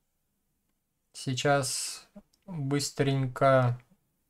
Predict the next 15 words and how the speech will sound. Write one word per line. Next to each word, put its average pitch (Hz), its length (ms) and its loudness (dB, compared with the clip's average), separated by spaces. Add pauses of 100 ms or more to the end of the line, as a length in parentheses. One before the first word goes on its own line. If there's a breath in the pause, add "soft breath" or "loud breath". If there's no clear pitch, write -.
(240)
а, 127 420 2
с-, - 680 -8
саму 135 260 2
карту 131 280 -2
создадим. 123 500 0 (2000 loud breath)
На 139 300 0
этом 123 280 0
пока 123 280 -2
хватит. 170 600 -2
У 135 240 -2
нас 127 280 2
вот 131 200 2
три 143 140 2
штуки 127 320 0
готовы. 190 560 6